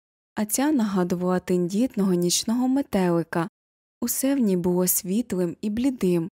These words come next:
довгі біляві коси, порцелянове обличчя, світлі брови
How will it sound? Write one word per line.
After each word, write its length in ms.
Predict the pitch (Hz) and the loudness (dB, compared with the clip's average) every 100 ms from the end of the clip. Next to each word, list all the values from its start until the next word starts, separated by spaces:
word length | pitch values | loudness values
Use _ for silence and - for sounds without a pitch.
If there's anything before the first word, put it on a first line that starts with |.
| _ _ _ - | _ _ _ -8
довгі 480 | 214 254 285 240 180 | 0 2 4 2 0
біляві 480 | 180 185 233 226 | 0 0 0 0
коси, 640 | 180 - 190 226 - 190 180 _ _ _ 202 | -4 -2 0 0 -2 -2 -4 _ _ _ -4
порцелянове 760 | 202 208 196 247 262 196 180 | -2 -2 0 0 0 0 -2
обличчя, 760 | - 175 170 185 233 - - 190 - _ _ _ | -2 -4 -2 -2 -2 -2 -2 -2 -4 _ _ _
світлі 500 | - - 240 269 - | -14 -4 -2 -2 -4
брови 560 | 170 180 185 240 220 190 | -4 0 2 2 2 0